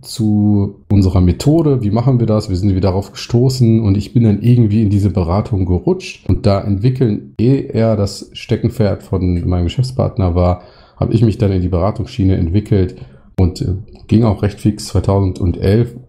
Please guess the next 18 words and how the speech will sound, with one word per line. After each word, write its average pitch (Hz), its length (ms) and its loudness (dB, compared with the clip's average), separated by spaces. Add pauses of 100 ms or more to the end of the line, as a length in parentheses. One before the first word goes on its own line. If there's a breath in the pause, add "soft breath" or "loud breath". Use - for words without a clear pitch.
(120)
wurde 98 260 -2
ich 92 100 -2
zum - 180 -2
ersten 101 320 0
Mal 98 140 2
offiziell 95 420 0
als - 260 -2
Berater 90 400 0
gebucht, 78 420 -2
tatsächlich, 90 540 0
damals 87 320 0
als - 240 -2
Agile 90 300 2
Coach, 101 420 0
um 110 520 2 (180)
agilen 92 440 2
Vertrieb - 460 -4
einzuführen 82 760 -2